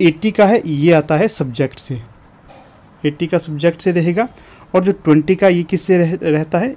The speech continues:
ये जीके से रहता है। जैसे कि पहले जो शुरुआत में जब पीजीटी की परीक्षा हुई थी, तो उस समय ऐसा भी था, एटी फ़ाइव का सिलेबस, अ, एटी फ़ाइव का, एटी फ़ाइव का सिलेबस था और पन्द्रह नंबर की इन्होंने डॉक्यूमेंटेशन रखी थी,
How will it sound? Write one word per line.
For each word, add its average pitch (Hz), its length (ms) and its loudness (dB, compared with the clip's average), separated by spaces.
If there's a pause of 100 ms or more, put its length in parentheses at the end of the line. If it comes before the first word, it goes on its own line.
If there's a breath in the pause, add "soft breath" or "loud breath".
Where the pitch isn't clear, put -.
ये 151 160 2
जीके 135 320 -2
से 143 120 -4
रहता 127 300 -6
है। 123 180 -12 (920 soft breath)
जैसे 151 260 2
कि 185 100 -4
पहले 175 320 4
जो 180 220 2
शुरुआत 165 480 2
में 170 80 2
जब 160 120 -4 (100)
पीजीटी 151 300 -2
की 165 120 -4
परीक्षा 151 320 -2
हुई 160 160 0
थी, 208 200 -6 (380 loud breath)
तो 302 80 2
उस - 140 0
समय 208 160 2
ऐसा 165 340 2
भी 196 100 -2
था, 214 300 -2
एटी 180 240 0
फ़ाइव 156 260 0
का 170 160 0
सिलेबस, 147 500 -2
अ, 143 360 -4 (140)
एटी 156 200 -2
फ़ाइव 160 180 -4
का, 180 340 -2
एटी 156 220 -4
फ़ाइव 160 260 -4
का 170 60 0
सिलेबस 147 400 -2
था 214 200 -6 (360 loud breath)
और 160 100 4
पन्द्रह 160 340 4
नंबर 156 280 2
की 165 120 -4
इन्होंने 160 200 4
डॉक्यूमेंटेशन 143 800 -2
रखी 127 220 -8
थी, 208 200 -12